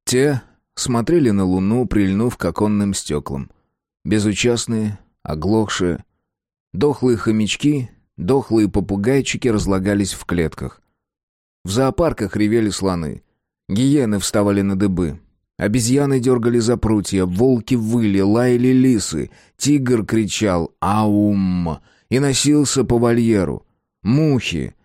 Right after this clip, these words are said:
роились вокруг обглоданных костей. Два дня назад ему сбросили на съедение смотрителя зоопарка.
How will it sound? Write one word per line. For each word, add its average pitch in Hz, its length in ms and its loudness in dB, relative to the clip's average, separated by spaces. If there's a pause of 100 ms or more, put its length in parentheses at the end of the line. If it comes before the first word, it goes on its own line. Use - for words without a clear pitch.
роились 131 600 2
вокруг 110 380 0
обглоданных 107 720 2
костей. 92 640 -2 (420)
Два 117 360 0
дня 107 180 0
назад 104 460 0
ему 101 260 0
сбросили 113 560 0
на 107 140 0
съедение 104 560 0
смотрителя 87 640 -4
зоопарка. 73 720 -6